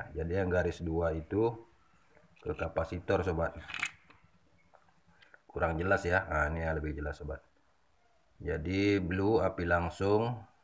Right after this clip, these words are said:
yang garis dua ini, eh, sobat, yellow ya, berarti kuning ya. Kuning sama merah. Ini ke kapasitor, sobat.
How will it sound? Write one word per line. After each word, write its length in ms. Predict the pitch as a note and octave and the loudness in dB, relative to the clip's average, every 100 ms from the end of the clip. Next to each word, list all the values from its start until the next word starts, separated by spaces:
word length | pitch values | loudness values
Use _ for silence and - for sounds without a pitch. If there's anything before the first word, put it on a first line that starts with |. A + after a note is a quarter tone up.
| - | -10
yang 240 | E2 E2 E2 | -4 -2 0
garis 240 | E2 D#2+ | -2 -2
dua 240 | E2 E2+ | -2 0
ini, 400 | E2+ F2 G#2 A2 | 0 0 2 0
eh, 240 | A#2+ F2+ F2 | 0 -2 -2
sobat, 320 | - F2+ G2+ | 0 2 2
yellow 480 | F2+ F2 F2 G#2 G#2 | 0 -2 4 6 8
ya, 80 | G#2+ | 6
berarti 240 | F2+ F#2+ | 4 -2
kuning 480 | - F2 F#2 G2 F#2+ | -4 -2 0 0 0
ya. 80 | - - _ _ _ _ _ _ | -2 -16 _ _ _ _ _ _
Kuning 400 | - E2+ F2 E2 | -6 -2 -2 -4
sama 320 | - F2+ F2 | -4 -2 0
merah. 480 | F2 E2+ F#2 F#2+ E2+ - - _ _ _ _ _ _ - | 0 2 6 6 6 0 -16 _ _ _ _ _ _ -12
Ini 160 | F2 F2+ | -4 -2
ke 160 | F2 E2+ | -2 -2
kapasitor, 560 | E2 F2 F2+ F2 F#2 | 0 -2 -2 -2 -2
sobat. 320 | E2+ D#2+ D#2+ | -2 -4 -4